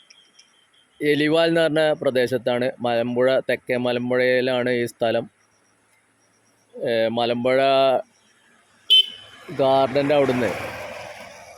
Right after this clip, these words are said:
ഏകദേശം ഇരുപത്തിനാല് കിലോമീറ്റർ, ഇരുപത്തഞ്ച് കിലോമീറ്റർ വന്നാലാണ്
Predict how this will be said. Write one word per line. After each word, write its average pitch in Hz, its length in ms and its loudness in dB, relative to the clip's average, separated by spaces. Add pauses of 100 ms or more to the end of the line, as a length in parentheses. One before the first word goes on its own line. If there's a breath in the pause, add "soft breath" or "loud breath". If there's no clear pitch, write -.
(160)
ഏകദേശം 135 520 0 (1500)
ഇരുപത്തിനാല് 147 840 0
കിലോമീറ്റർ, 127 540 0 (760)
ഇരുപത്തഞ്ച് 131 580 -2
കിലോമീറ്റർ 123 560 0
വന്നാലാണ് 117 560 -2